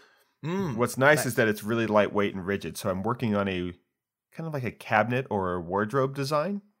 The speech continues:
Speaker 2: 'cause I really wanna take advantage of the, the rigidness, but the lightweightness to make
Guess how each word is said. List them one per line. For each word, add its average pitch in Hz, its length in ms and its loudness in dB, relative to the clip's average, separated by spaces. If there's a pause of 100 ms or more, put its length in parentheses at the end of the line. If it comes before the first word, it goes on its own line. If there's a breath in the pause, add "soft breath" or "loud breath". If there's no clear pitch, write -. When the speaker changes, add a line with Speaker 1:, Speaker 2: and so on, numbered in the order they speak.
(360)
Speaker 2:
'cause 107 120 -6
I 107 40 4
really 107 280 0
wanna 104 200 2
take 107 180 -4
advantage 92 440 0
of 92 420 2 (160)
the, 87 160 -8 (580)
the 101 80 -8
rigidness, 135 540 2
but 104 160 -6
the 98 80 0
lightweightness 98 800 0
to 107 80 -6
make 90 320 -4